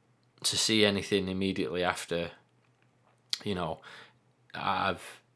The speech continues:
I've never tried any of this stuff before. You're not just all of a sudden gonna see a black triangle appear over your house and, like,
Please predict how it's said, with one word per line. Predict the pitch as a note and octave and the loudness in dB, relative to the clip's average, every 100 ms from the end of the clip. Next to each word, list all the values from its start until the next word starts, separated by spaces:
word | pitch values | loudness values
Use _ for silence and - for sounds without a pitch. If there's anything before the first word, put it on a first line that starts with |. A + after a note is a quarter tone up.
| _ - | _ -8
I've | F#2 | -2
never | F#2 E2+ | -2 -2
tried | E2+ F2+ F2 | 2 2 2
any | F2 F2 | 0 -4
of | E2+ | -4
this | - | -4
stuff | - F2 | -4 -6
before. | - - G2 F2 | -10 0 4 4
You're | E2+ F#2+ | 2 -2
not | D#2 | -4
just | E2 - | -6 -2
all | F2 F2 | -2 -2
of | |
a | E2+ | -4
sudden | - E2+ E2+ | -4 -4 -6
gonna | E2+ E2+ | -6 -6
see | - E2 | -4 -4
a | E2 | -2
black | F2+ - | -4 -4
triangle | - F2+ F2 D#2+ | -6 -6 -4 -4
appear | D2+ F2 D#2+ | -4 -2 -2
over | D#2+ | -2
your | E2+ D#2+ | -4 -2
house | E2+ E2 D#2+ | -2 -2 -4
and, | E2 D#2+ | -6 -6
like, | D#2+ D#2 | -6 -8